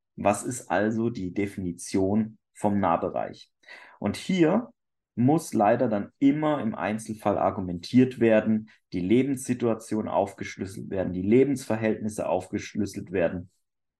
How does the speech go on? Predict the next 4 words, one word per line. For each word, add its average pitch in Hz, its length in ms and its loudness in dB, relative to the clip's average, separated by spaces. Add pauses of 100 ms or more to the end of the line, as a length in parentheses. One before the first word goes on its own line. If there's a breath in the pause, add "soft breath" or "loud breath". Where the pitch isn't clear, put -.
(520 loud breath)
um 135 280 6
so 110 360 2
ein 104 380 -2 (180 soft breath)
Mobilitätshilfsmittel 95 1500 -4